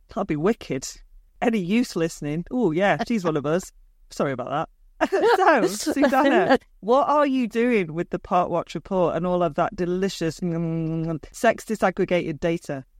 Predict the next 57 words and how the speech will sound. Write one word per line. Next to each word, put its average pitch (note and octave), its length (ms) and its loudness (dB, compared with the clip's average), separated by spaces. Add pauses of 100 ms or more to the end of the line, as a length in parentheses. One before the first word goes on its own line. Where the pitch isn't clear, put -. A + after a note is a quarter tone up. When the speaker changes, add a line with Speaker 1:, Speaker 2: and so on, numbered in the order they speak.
(200)
Speaker 2:
Well, F#3+ 420 0 (300)
what D4 200 2
we're D4+ 80 4
going C#4 200 4
to - 100 -2
use G#3 120 0
it G3+ 120 -4
for F#3 100 2
most E3 360 0
is - 160 0
we G#3+ 100 2
spend G#3+ 360 4
a G#3 60 4
lot A3 280 2
of - 40 -8
our G3 140 4
time D#3+ 320 -2
talking D#3 300 -2
to - 80 -10
councils, A3 540 2
talking - 340 -2
to - 160 -6
architects, F3 600 2
talking D3+ 280 0
to - 100 -8
developers, D3 600 0 (320)
just - 260 -4
giving G#3+ 280 6
them F3+ 140 4
an E3+ 80 2
introduction D#3+ 600 0
to D#3 600 -2 (240)
why E3+ 320 2
they D#3 140 2
need D#3 180 4
to - 80 -12
think C#3 160 -2
about - 220 -4
teenage C3 340 -2
girls. B2 260 -2
Speaker 1:
Mm-hmm. - 60 -20 (140)
Speaker 2:
So - 300 -2
the F3+ 120 2
most G3 320 4
crucial B3 400 0
thing D#3 380 0 (100)
is E3 300 0 (100)
it's - 340 -2 (240)
going F#3 200 6
to D3+ 100 0
be D#3 120 4
the D3+ 100 0
figures D#3+ 440 0
that - 100 -2
do C#3+ 120 0
the D3 80 0
talking - 400 -2